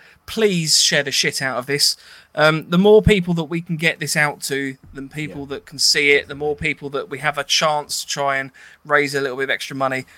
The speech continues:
Speaker 1: Um, I'm not asking anyone to join November Foxtrot, like us, anything like that. The only thing that you need to do, and this is just purely the mechanism on our website, is so that we can register the tickets, and that's this whole gambling commission thing. Um,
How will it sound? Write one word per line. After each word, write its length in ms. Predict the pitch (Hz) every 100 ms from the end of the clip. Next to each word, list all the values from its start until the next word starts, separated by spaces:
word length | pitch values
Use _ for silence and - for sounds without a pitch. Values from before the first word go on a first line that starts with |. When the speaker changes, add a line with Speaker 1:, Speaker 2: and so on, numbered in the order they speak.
| - _
Speaker 1:
Um, 300 | - 139 139 -
I'm 220 | 151 160
not 300 | 185 180 165
asking 300 | 165 - 160
anyone 380 | 156 170 160 156
to 100 | 139
join 420 | 135 151 143 139 127 _ _ _ -
November 280 | 143 139 135
Foxtrot, 600 | 175 - - 170 160 - -
like 400 | 143 151 151 160
us, 160 | 143
anything 300 | 156 160 160
like 120 | 143
that. 240 | 123 143 - - - -
The 100 | 165
only 160 | 185
thing 220 | 180 180
that 100 | 156
you 80 | 143
need 240 | 151 190 180
to 100 | 160
do, 280 | 147 143 113
and 220 | 135 -
this 300 | - - -
is 120 | 151
just 280 | - 147 -
purely 240 | 180 175
the 80 | 151
mechanism 480 | 147 139 143 135 139
on 100 | 135
our 100 | 135
website, 420 | 131 127 135 123
is 100 | 131
so 80 | -
that 80 | 135
we 140 | 135
can 180 | - 135
register 340 | 143 - -
the 60 | 131
tickets, 420 | - 135 117 -
and 100 | 131
that's 240 | 131 - -
this 160 | 131 -
whole 160 | 131 127
gambling 360 | 135 135 123 117
commission 360 | 127 117 127
thing. 160 | 117 127 - - - - -
Um, 340 | 135 131 127